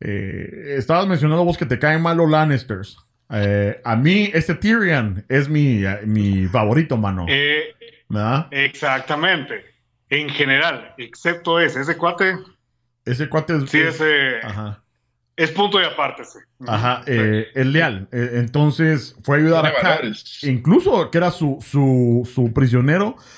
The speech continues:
Speaker 1: Pero, ¿qué es lo que pasa a cabo, al cabo de esto? Que Kat le, lo deja libre.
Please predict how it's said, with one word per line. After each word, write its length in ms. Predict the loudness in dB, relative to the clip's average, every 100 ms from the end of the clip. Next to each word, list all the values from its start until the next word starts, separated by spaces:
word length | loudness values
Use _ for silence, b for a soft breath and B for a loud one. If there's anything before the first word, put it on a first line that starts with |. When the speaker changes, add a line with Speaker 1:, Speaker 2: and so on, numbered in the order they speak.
| B -2
Speaker 1:
Pero, 240 | 0 2
¿qué 80 | 2
es 40 |
lo 100 | 0 0
que 100 | -2
pasa 260 | -2 -2
a 60 | -4
cabo, 280 | -4 -4 -2
al 180 | -2 -2
cabo 240 | 0 4
de 60 | 4
esto? 340 | 2 -2 -6 -4
Que 560 | -2 0 2 0 -2 b b b b _
Kat 380 | -4 0 0 -2 -12 _ _ _
le, 1160 | -6 -4 0 0 0 0 0 0 0 0 -2 -2
lo 180 | 0 2
deja 240 | 2 0
libre. 320 | 0 0 0